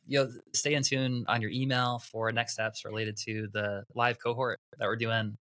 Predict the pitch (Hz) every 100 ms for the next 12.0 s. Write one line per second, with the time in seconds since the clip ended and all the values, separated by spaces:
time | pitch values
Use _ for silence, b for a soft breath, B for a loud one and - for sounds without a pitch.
0 | - 107 104 - 113 110 - 123 123 120
1 | 117 - 117 - 113 - 110 110 131 -
2 | 127 127 123 - - 123 123 120 - 117
3 | - 123 120 123 - B B B B B
4 | B B _ 120 120 117 123 117 107 110
5 | 117 110 110 107 107 - 107 107 104 110
6 | - 110 104 98 107 107 110 104 107 110
7 | 110 104 98 104 - - 110 98 - 110
8 | 110 107 107 101 - 107 110 104 101 -
9 | 101 87 101 104 - 101 - 110 - 101
10 | 92 - 98 - _ 107 98 95 101 104
11 | 98 98 - 92 - 98 - - 98